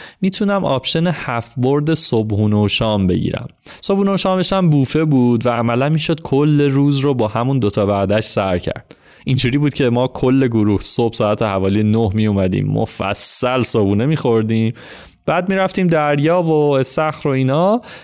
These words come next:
و درست رأس ساعت هفت شب که بوفه شام باز می‌شد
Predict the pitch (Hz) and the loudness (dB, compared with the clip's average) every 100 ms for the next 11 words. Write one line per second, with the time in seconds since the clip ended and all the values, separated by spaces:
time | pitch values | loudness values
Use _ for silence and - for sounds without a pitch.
0 | - 147 151 160 175 208 156 165 208 214 | -4 -2 0 2 0 0 0 0 0 -2
1 | 208 - 151 139 160 175 - 165 - 170 | -2 0 0 0 0 -2 -2 -6 -4 -4
2 | - 156 135 - - 107 110 107 - 135 | -2 0 -2 -2 -4 -2 0 0 0 0
3 | - 117 107 107 104 107 107 107 - 139 | 0 0 0 2 2 0 0 0 0 0